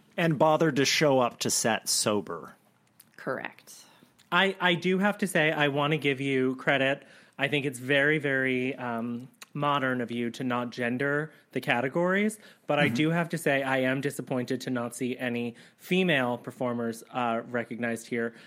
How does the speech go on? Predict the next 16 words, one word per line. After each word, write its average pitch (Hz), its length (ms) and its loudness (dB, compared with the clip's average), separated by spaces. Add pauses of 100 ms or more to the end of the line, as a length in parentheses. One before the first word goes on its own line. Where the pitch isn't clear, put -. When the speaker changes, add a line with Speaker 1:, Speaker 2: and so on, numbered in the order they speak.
(120)
Speaker 3:
such 135 260 -6
as 131 140 -4
maybe, 123 520 -2 (160)
um, 117 400 -4
a 135 80 -8
Gal 120 220 0
Gadot 120 520 -2
in, 120 440 -4 (340)
um, 123 440 -4
Murder 123 440 -4
on 127 140 -4
the 131 60 0
Nile, 139 400 -2 (220)
the, 139 180 -8
you 127 120 -2
know? 127 220 -4